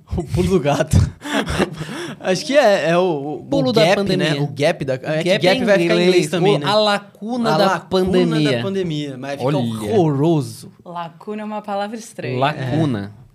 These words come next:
Speaker 1: A lacuna. <laughs>
Speaker 2: Victor, vai lá, fala pra gente aí nas nossas redes sociais.
Speaker 1: Ó, pessoal, antes da gente começar a falar sobre o tema desse episódio, eu quero lembrá-los de nos acompanhar em todas as redes possíveis. G K P B cast, não tem erro, Spotify, no YouTube,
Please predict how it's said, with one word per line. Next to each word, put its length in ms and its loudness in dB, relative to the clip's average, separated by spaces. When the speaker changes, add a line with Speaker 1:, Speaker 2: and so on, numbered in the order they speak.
Speaker 1:
A 160 -8
lacuna. 800 -8
<laughs> 320 -2
Speaker 2:
Victor, 540 0
vai 140 4
lá, 200 4
fala 240 0
pra 100 -4
gente 240 -4
aí 80 0
nas 200 -6
nossas 120 -12
redes 180 -10
sociais. 760 -6
Speaker 1:
Ó, 120 4
pessoal, 360 -2
antes 160 0
da 60 0
gente 140 -4
começar 460 0
a 60 0
falar 240 2
sobre 200 -4
o 40 -4
tema 180 -4
desse 160 -4
episódio, 480 0
eu 60 -2
quero 200 0
lembrá-los 680 -2
de 180 -4
nos 240 0
acompanhar 460 -2
em 80 -2
todas 380 -2
as 180 -4
redes 240 -4
possíveis. 680 -8
G 220 -6
K 140 -6
P 80 -6
B 140 -6
cast, 360 -4
não 160 -6
tem 200 -4
erro, 220 -2
Spotify, 640 -2
no 100 -6
YouTube, 540 -4